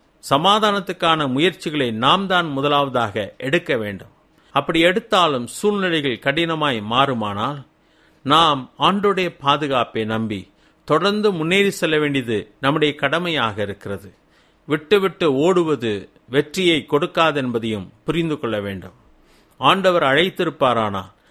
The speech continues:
அவர் நிச்சயமாக நம்மை வழிநடத்துவார். நிச்சயமாக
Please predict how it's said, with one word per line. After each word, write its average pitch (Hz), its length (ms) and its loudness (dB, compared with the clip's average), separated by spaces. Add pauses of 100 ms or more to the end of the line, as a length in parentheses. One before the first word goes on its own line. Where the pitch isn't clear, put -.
(100)
அவர் 127 220 4
நிச்சயமாக 170 760 0
நம்மை 117 440 -4
வழிநடத்துவார். 117 840 -2 (380)
நிச்சயமாக 151 1000 0